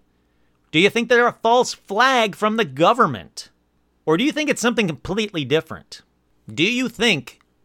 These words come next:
do you think that these documents are necessary for disclosure? Once again, I'm your host, Kurt Sandvik, and this has been another edition of Paranormal Almanac. I hope you guys liked this one.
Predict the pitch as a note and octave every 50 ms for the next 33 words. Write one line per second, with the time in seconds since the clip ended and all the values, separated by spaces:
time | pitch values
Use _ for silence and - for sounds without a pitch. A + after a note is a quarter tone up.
0 | _ _ _ D#3 F#3+ B3 C#4+ C#4 - - A#3+ G#3+ D#3 - - - _ C3+ D#3 D3
1 | - F3 E3+ F3 C3 A#2 D#3 D#3+ F3 - - G3+ G3+ G#3+ G3 - - - _ -
2 | D#3 E3 D#3 C3 B2+ C3+ D#3 F3+ - - - B2+ - - A#2 G#2 F#2 F2 D#2+ D#2+
3 | - - _ _ _ - D3+ D3+ D3+ C3 D3 - - - - A#2 A2+ G#2+ G2 -
4 | F2 E2 - _ _ _ _ _ _ _ _ _ _ _ _ _ _ A#2 A2+ A2
5 | C3+ F#3+ G3 - F#3 D#3+ G3+ A3 G#3 F3+ G3+ A3 G3 F3 C#3+ D#3+ A3 G#3+ - -
6 | - A3 A#3 A3+ - - G3 G3+ A3 A3 A#3 F#3+ E3 E3+ A#3 A3+ - G#3+ D3+ E3+
7 | B3+ C4 B3+ A3+ F#3 E3 E3+ F#3 C4+ E4 E4+ E4 G#3 E3 C3 G#2 A#2 A2+ - -
8 | B2 A#2 - G#2+ B2+ _ _ _ _ _ _ _ _ - D3+ - _ - F3+ A#3
9 | C#4 C#4+ C4+ C4 C4+ D4 D#4 D4+ B3 - - F#3 A#3+ C4+ C4 E3+ B2 G#2+ F2+ D#2+
10 | - - - - _ _ _ _ _ _ _ _ _ _ _ _ _ _ _ _
11 | _ _ C3+ C#3 C3+ A3 - C4+ C4+ A#3+ C4 B3+ G#3+ D3+ F3 F3+ F3 E3+ - -
12 | D#3+ - - E3+ E3+ E3+ E3+ D#3+ C#3+